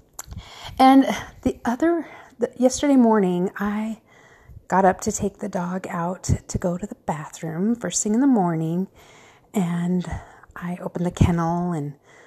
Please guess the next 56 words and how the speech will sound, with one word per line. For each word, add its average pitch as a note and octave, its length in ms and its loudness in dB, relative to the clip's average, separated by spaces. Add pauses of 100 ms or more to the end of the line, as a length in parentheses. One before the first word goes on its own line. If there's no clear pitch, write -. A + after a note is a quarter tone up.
(100)
was - 240 -12
trying - 260 -10
to E3+ 40 -6
get D#3+ 160 -10
her D#3+ 80 -8
to E3+ 100 -16
go E3 120 -4
outside, D#3+ 760 -4
and F3 100 -2
she - 140 -12
just - 220 -2
wanted F3+ 200 -2
to G3 60 -2
give G3+ 120 4
me G#3 120 6
loves, - 320 -2
just - 180 -6
give G3+ 120 4
me G#3 80 6
loves. D#3+ 220 0
So E3+ 100 -4
I D#3 80 -16 (140)
picked - 200 -8
her A#3 100 4
up G#3+ 240 4
and D3 100 -6 (540)
gave A#3+ 260 6
her C4 140 6
loves G#3 800 -2
and D#3 140 -6
went G3+ 160 0
outside, F3 720 -2 (480)
and B3 80 8
then C#4 80 8
she C#4 120 2
went D4 120 6
to D#4 80 4
the D#4 60 4
bathroom. F4+ 480 4 (400)
And A3+ 80 0
it G#3 80 -4
made D#4 200 4
me D#4+ 140 6
realize G3 640 4 (480)
<laughs> - 440 -20
how F#3+ 440 -2 (840)
give D#4+ 280 -2
love C#4 220 2
first - 340 -6
before G3+ 280 -6
we G#3+ 100 -4
have G#3 200 -6
to E3+ 60 -12
get A3+ 240 -10
things G#3 300 -2
done, D3+ 300 -6